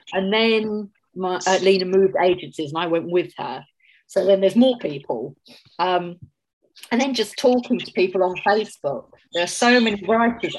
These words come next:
out there, and it is such a good way of getting to know your readers as well. You obviously end up just getting to know other writers too. Also as well, when I was, um,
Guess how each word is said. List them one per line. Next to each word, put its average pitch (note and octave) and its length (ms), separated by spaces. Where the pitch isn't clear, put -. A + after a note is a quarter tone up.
out D3 180
there, C3+ 320
and G3+ 100
it - 80
is A#3+ 200
such - 400
a - 20
good - 320
way D#3+ 540
of F3+ 240
getting G3 220
to G#3+ 140
know F#3+ 140
your F#3+ 240
readers A3+ 480
as F3+ 160
well. F3 400
You F#3+ 160
obviously F3+ 320
end E3 160
up D#3 160
just F3+ 180
getting D#3 200
to E3+ 100
know D#3+ 120
other F3 180
writers E3 480
too. D3+ 500
Also B3 360
as G#3+ 80
well, F#3 300
when G#3+ 200
I G#3 220
was, G3 580
um, E3+ 460